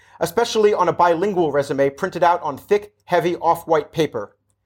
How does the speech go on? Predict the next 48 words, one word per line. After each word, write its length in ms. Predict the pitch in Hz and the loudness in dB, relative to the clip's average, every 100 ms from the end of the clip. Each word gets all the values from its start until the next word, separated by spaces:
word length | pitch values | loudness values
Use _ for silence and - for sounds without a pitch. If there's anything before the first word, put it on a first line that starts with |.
| _ _ | _ _
Though 140 | - 202 | 0 2
all 260 | 233 277 | 6 4
it'll 160 | 262 247 | 4 0
mean 240 | 190 196 | 0 0
is 100 | 202 | 2
that 120 | 190 180 | 2 0
instead 220 | - 220 | 0 -2
of 80 | 220 | -2
screening 380 | - 226 240 | -4 -2 0
the 80 | 220 | 0
luggage, 380 | 175 147 156 151 | 2 0 -2 -6
he'll 100 | 190 | -6
be 100 | 170 | -8
screening 420 | - 202 226 226 | -12 -6 -6 -4
the 80 | 190 | -4
guards 400 | 151 165 170 165 | 0 2 0 -2
who 80 | 175 | -10
screen 260 | - 247 | -8 -4
the 80 | 185 | -2
luggage. 540 | 131 113 110 - - _ _ _ _ _ - 117 | -2 -4 -8 -16 -20 _ _ _ _ _ -10 -4
Eventually, 460 | 165 262 254 226 | 0 0 0 -2
he'll 300 | 175 180 185 | 0 0 0
be, 60 | 170 | -2
he'll 140 | - 185 | -2 -2
be 100 | 165 | -2
moved 240 | 175 151 | -4 -2
up 140 | 185 | -2
to 120 | - 156 | -2 -6
a 40 | |
desk. 480 | 127 180 - - - _ _ _ _ _ - | 0 0 -2 -10 -20 _ _ _ _ _ -2
Next, 440 | 175 226 - - _ | 0 0 -4 -18 _
he 120 | - | -2
might 180 | 208 190 | 0 0
even 160 | 208 196 | 0 -2
be 80 | 175 | -4
transferred 480 | - 202 - 175 | -4 -4 -2 -4
to 100 | 170 | -4
an 60 | 156 | -2
office 320 | 165 170 165 | 0 0 -2
of 80 | 160 | -2
his 140 | 135 | 0
own, 280 | 175 156 127 - - | 2 2 -2 -8 -6
and 120 | 175 | -2
maybe 220 | 202 285 294 | 0 2 4
not 160 | 262 | 2
even 180 | 269 247 | 2 -2
at 80 | 147 | -2
Heathrow, 500 | 151 - 123 101 | -6 -8 -8 -8